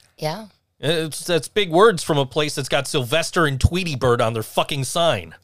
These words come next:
Speaker 1: <laughs>
Speaker 2: Anyway.
Speaker 1: Yeah.
Speaker 2: We have, we have children's cartoons on our sign, but children are allowed here.
Speaker 1: Right, right.
Speaker 2: Urgh.
Speaker 1: Urgh. I remember the Palmieri shows. You remember those? Like,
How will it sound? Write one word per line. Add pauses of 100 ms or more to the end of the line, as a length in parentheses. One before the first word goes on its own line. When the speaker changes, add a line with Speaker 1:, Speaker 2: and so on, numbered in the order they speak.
(120)
Speaker 1:
<laughs>
Speaker 2:
Anyway. (600)
Speaker 1:
Yeah. (1040)
Speaker 2:
We
have,
we
have
children's
cartoons
on
our
sign,
but
children
are
allowed
here. (140)
Speaker 1:
Right, (120)
right.
Speaker 2:
Urgh.
Speaker 1:
Urgh. (500)
I
remember
the
Palmieri
shows.
You
remember
those?
Like,